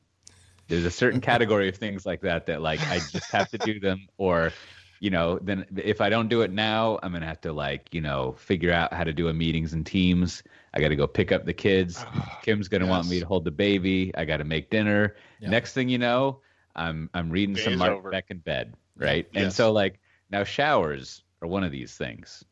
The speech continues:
Speaker 1: right? So I was just like, at some point in the day, I was like, uh, I got, I'm gonna go do it right now. See you later,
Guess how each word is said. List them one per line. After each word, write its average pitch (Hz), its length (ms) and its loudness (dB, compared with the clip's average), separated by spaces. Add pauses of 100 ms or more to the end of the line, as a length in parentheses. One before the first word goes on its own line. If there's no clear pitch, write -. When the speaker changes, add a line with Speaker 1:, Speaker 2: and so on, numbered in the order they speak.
Speaker 1:
right? 71 200 -4
So 69 300 -2
I 76 180 0
was 76 200 -2
just 78 200 -8
like, 73 180 0
at 87 80 -2
some 113 220 2
point 113 200 2
in 101 40 0
the 98 80 2
day, 90 420 2
I 80 140 -4
was 78 220 -4
like, 71 220 -2
uh, 69 260 -2
I 80 140 -4
got, 80 200 -2
I'm 85 120 -6
gonna 85 180 0
go 78 140 0
do 90 160 4
it 95 40 6
right 95 160 4
now. 104 160 0
See 98 160 -6
you 82 80 -2
later, 65 300 -8